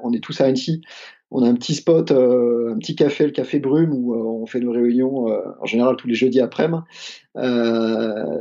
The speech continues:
donc on arrive à, on arrive à trouver des idées assez rapidement, euh, assez facilement, euh, aussi bien des, des sujets décalés que des sujets un peu plus sérieux. Donc ça, ça va.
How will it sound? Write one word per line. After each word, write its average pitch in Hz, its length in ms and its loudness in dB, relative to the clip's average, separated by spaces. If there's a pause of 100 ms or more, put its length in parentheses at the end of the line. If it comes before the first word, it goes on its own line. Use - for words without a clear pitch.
donc 131 320 -2
on 131 100 4
arrive 139 340 4
à, 113 220 2 (960)
on 127 100 -2
arrive 143 200 4
à 147 60 2
trouver 151 220 0
des 147 220 2
idées 151 260 6
assez 143 220 0
rapidement, 135 800 -4
euh, 110 140 -4 (540)
assez - 220 -6
facilement, 147 840 2
euh, 117 540 -2 (160)
aussi 120 240 -2
bien 135 200 4
des, 117 340 4
des 117 140 -2
sujets 120 340 0
décalés 120 460 2
que 120 80 -6
des 113 120 -2
sujets 117 240 0
un - 40 -2
peu 113 100 -10
plus - 120 -8
sérieux. 135 340 2
Donc 127 160 -2
ça, 185 100 2
ça 165 120 2
va. 135 280 0